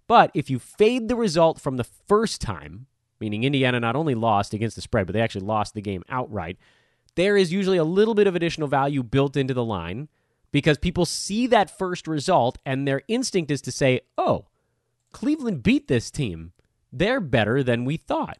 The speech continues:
Or, "Indiana lost to this team. They're not as good as we thought." People take way too much information from one game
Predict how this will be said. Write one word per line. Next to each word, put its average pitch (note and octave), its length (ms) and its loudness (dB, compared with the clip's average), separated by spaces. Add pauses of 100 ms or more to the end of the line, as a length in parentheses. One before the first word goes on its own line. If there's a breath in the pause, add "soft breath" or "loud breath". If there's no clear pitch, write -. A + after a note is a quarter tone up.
Or, A#2 220 -2
"Indiana G3+ 380 0
lost G#3 360 0
to C3 80 -4
this F3 180 -6
team. - 300 -10
They're A3 160 2
not A#2 340 -4
as A#2+ 140 -2
good G2+ 180 -4
as G2 120 -4
we A2+ 140 -6
thought." A2 380 0 (840 soft breath)
People A3 260 -2
take E3+ 260 0
way D3 200 2
too D#3+ 160 -4
much D3 240 -2
information D3 540 -4
from A#2+ 180 -6
one C#3+ 540 0
game C3 480 -4